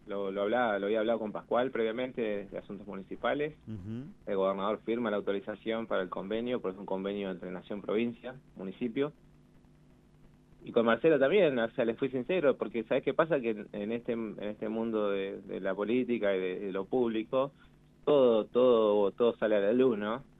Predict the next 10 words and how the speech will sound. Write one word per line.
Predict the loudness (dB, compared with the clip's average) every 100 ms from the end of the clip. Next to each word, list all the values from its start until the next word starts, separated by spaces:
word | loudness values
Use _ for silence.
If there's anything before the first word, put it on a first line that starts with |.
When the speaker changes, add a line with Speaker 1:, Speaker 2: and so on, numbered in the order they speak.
| -20 -20 _
Speaker 1:
Entonces, | -4 -2 0 4 4 6 4 2 -2
antes | -4 -4 -2
del | 0 2
viaje | 2 2 0
le, | 0 -2
le, | -4 -4
le | -4
dije, | -4 -4 -6
Mirá, | -4
Marcelo, | -4 -6 -6 -6 -8